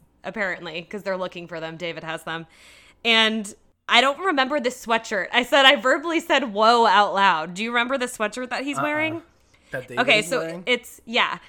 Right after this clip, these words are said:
Speaker 1: It's
Speaker 2: Uh-uh.
Speaker 1: gray with black and white. It's, like, smeary and really dreamy looking. And there's, like, a baseball outline with a skull inside
Speaker 2: Oh,
Speaker 1: of it.
Speaker 2: yes. Okay,
Speaker 1: Yeah.
Speaker 2: now I remember it.
Speaker 1: It's
Speaker 2: Yeah,
Speaker 1: very
Speaker 2: it looks kinda like
Speaker 1: particular.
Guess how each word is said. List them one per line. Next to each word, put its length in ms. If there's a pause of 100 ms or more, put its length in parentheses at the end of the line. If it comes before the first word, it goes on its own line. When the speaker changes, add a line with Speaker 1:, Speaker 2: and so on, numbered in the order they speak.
(260)
Speaker 1:
It's 260
Speaker 2:
Uh-uh. 80
Speaker 1:
gray 520
with 320
black 320
and 120
white. 180
It's, 140
like, 140
smeary 580
and 120
really 200
dreamy 480
looking. 360
And 80
there's, 160
like, 120
a 60
baseball 680
outline 420
with 120
a 60
skull 480
inside 340
Speaker 2:
Oh, 100
Speaker 1:
of 60
it. 120
Speaker 2:
yes. 560
Okay, 220
Speaker 1:
Yeah. 180
Speaker 2:
now 60
I 60
remember 520
it. 140 (240)
Speaker 1:
It's 120
Speaker 2:
Yeah, 120
Speaker 1:
very 200
Speaker 2:
it 120
looks 120
kinda 160
like 180
Speaker 1:
particular. 340